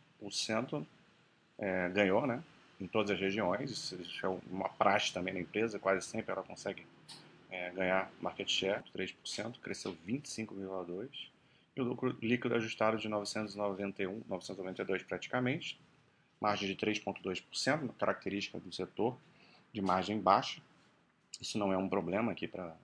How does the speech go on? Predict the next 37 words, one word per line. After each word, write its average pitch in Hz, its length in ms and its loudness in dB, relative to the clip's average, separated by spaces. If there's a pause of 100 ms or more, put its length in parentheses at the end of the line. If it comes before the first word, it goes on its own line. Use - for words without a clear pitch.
(120)
pra 87 120 0
Raia 87 240 2
Drogasil, 85 500 0
até 98 180 -2
às 90 100 -2
vezes 92 240 0
funciona 90 340 -4
como 87 200 -6
uma 87 80 -4
barreira 90 320 -2
de 87 80 -4
entrada, 98 480 2
né? 117 160 -6 (560)
Muito 98 140 -4
difícil 92 400 -4
você - 80 -6
entrar 90 340 0
e 90 40 -4
competir 87 460 -4
num, 87 180 -6 (640)
num 92 100 -2
ambiente 87 280 0
de 92 80 -2
margem 92 280 2
bra-, 92 300 8 (100)
baixa. 95 420 6 (500)
Ah, 85 800 -2 (140)
quando 90 200 0
você 95 180 -4
tem 98 100 -2
uma 92 140 2
escalabilidade 90 1080 4
muito 90 260 -4
grande, 95 640 4
né? 92 80 0
Um 98 80 2
volu-, 87 260 -4